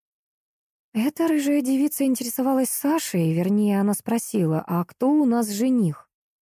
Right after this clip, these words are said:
Как тут не понять этот вопрос? Ревность?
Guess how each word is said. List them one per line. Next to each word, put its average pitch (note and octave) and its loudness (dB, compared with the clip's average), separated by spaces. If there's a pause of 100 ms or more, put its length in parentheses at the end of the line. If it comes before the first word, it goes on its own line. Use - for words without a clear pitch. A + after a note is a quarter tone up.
(520)
Как - -6
тут - -8
не G3 2
понять G#3+ 0
этот E3+ -6
вопрос? F3 -4 (280)
Ревность? A3 -2